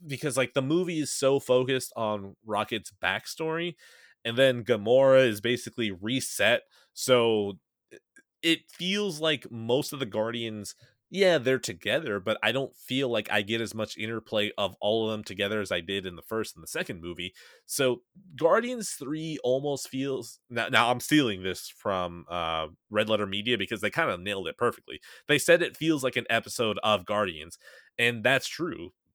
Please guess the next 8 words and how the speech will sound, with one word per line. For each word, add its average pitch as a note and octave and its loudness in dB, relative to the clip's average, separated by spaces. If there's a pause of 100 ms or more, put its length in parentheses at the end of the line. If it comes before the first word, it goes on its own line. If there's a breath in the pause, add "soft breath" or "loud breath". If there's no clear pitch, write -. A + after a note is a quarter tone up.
(500)
because A#2+ 0
it A#2+ -8 (140)
sorta B2+ 2 (180)
feels B2 0
like G#2+ -4 (220)
there A#2 0
isn't, E3+ 0 (600 loud breath)
<sighs> - -14